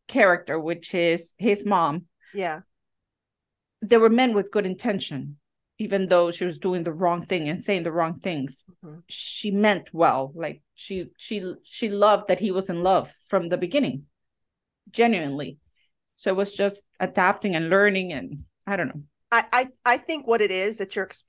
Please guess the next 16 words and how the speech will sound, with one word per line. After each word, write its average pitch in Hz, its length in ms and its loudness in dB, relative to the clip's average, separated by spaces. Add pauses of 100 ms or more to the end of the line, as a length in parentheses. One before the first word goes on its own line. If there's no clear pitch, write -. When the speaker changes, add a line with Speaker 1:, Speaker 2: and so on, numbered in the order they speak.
(140)
Speaker 2:
you're 180 200 -6
explaining, 175 760 -6 (100)
um, 160 420 -4 (100)
is 180 420 -4 (120)
unconscious 202 560 2
bias. - 560 -6 (600)
Speaker 1:
Yeah. 147 200 -6 (220)
Speaker 2:
And 185 380 2
a 185 80 -2
lot 185 260 6
of 190 120 2
us 185 160 -2
have 175 340 0
these - 500 -14
unconscious 165 760 -4
biases, 160 960 -6